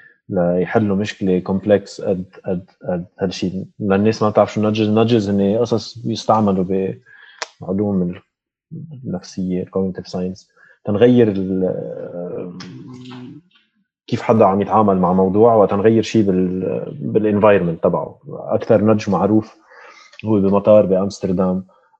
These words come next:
آه، كانوا الرجال عم يعملوا، عم يفنتروا وين ما كان بالحمامات، حطوا لهم وراء إنه "بليز سيبوا المبولات، بليز ما بقى تفنتروا على الحيطان،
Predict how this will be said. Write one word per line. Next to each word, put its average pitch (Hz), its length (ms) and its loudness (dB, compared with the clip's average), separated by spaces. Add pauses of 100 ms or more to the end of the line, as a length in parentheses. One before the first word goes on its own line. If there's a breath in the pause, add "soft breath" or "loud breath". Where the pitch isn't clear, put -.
(140)
آه، 101 280 -2
كانوا 92 240 0
الرجال 95 480 2
عم 98 120 2
يعملوا، 92 580 2
عم 95 80 -2
يفنتروا 107 380 0
وين 98 100 2
ما 92 80 0
كان 90 200 -2
بالحمامات، 90 640 -2 (800)
حطوا 120 360 2
لهم 113 140 4
وراء 104 320 6
إنه 95 140 -2
"بليز 104 380 0
سيبوا 90 420 -4
المبولات، 92 800 0
بليز 98 320 -2
ما 92 60 -4
بقى 90 140 0
تفنتروا 92 340 -4
على 95 80 0
الحيطان، 90 400 -8